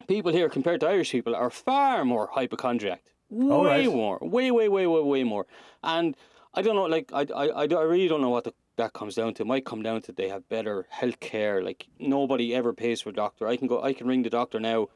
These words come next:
Speaker 1: go see him tomorrow, and it doesn't cost me a bob. And whatever she prescribes me, even if it's, like, morphine or whatever, I pay a tiny proportion of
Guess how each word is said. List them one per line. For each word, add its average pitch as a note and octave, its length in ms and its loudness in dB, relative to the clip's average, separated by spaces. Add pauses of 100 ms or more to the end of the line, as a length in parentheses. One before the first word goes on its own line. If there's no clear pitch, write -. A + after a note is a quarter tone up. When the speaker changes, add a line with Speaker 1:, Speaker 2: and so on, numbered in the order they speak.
(160)
Speaker 1:
go A#2+ 140 0
see A#2 180 -4
him A2+ 100 -2
tomorrow, G#2+ 560 -2
and G2+ 120 -6
it G2 60 -12
doesn't A#2 180 -2
cost A2+ 240 -4
me A2 60 -4
a G#2 40 -8
bob. F#2+ 300 -2 (500)
And B2+ 200 0
whatever D3 320 2
she C#3 240 0
prescribes D3+ 640 -2
me, A#2 140 0
even C3 320 2
if A2 100 -2
it's, A2 80 -10
like, G#2 160 -4
morphine A#2 560 -2
or G2+ 80 -6
whatever, A2 480 -2 (320)
I B2 180 -2 (200)
pay B2 180 -2
a A#2 60 2
tiny C#3 340 0
proportion A#2+ 580 -4
of A2 160 -6